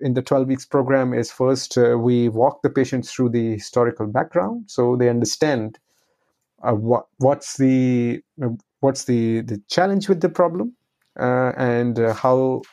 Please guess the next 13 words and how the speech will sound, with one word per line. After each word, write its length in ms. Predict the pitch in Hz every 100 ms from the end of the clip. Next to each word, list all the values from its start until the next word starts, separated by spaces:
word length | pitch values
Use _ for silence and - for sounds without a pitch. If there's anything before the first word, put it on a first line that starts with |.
| _
to 180 | - 120
overcome 460 | 120 123 - 190
it. 140 | 220 262 _ _ _ _ - _
And 120 | 131
then 440 | 131 151 156 156 151
we 220 | 151 139
provide 560 | 143 151 135 139 139 131 -
different, 600 | - 151 - 147 139 135
uh, 300 | 139 127 123 120 _ -
cognitive 360 | 135 135 131
behavior 300 | 123 120 117
therapies. 720 | - 180 180 175 175 175 160 -
Uh, 300 | 151 143